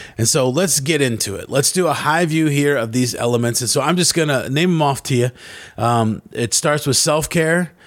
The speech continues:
uh, compassion, service, integrity, and vision. Those are the five elements: self-care, compassion, service, integrity, and vision.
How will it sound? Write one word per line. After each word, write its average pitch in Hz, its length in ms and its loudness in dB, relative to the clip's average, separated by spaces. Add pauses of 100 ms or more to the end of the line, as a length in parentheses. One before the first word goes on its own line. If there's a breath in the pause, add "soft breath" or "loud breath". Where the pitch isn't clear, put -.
(260 loud breath)
uh, 113 140 -4
compassion, 160 880 0 (400)
service, 175 800 0 (380 soft breath)
integrity, 113 920 -2 (540 soft breath)
and 113 180 -2
vision. 113 420 0
Those 123 200 0
are 127 40 -2
the 117 120 -2
five 127 300 0
elements: 95 440 -2
self-care, 143 800 0 (100)
compassion, 123 680 0
service, 123 600 0 (440 loud breath)
integrity, 117 720 2
and 107 180 -4
vision. 95 520 -2